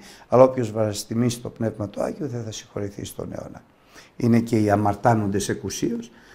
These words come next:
δηλαδή αυτοί που αμαρτάνουνε, δεν έρχονται εις μετάνοια,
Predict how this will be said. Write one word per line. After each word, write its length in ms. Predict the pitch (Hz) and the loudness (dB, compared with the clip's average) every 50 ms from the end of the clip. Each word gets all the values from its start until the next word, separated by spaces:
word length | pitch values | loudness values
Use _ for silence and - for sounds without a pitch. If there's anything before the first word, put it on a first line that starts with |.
| - _ _ | -20 _ _
δηλαδή 340 | - - 104 104 104 117 123 | -6 -4 0 2 4 6 6
αυτοί 320 | 117 113 - - 131 127 120 | 4 4 2 2 2 4 4
που 180 | 123 - 123 | 4 8 8
αμαρτάνουνε, 840 | 113 113 113 113 104 - - - 120 120 127 143 170 196 214 214 - - - - _ _ _ - - - - _ _ - | 8 8 8 4 2 4 8 10 10 10 10 6 4 2 0 -2 -4 -10 -18 -20 _ _ _ -20 -20 -20 -20 _ _ 0
δεν 280 | 113 170 214 226 233 | 4 6 8 10 10
έρχονται 420 | 226 220 208 165 - 151 131 120 123 | 10 10 8 6 4 2 4 4 4
εις 160 | 120 104 101 | 4 4 2
μετάνοια, 600 | 110 113 107 - - 117 120 127 151 175 190 190 | 2 0 4 8 8 8 8 8 6 4 2 0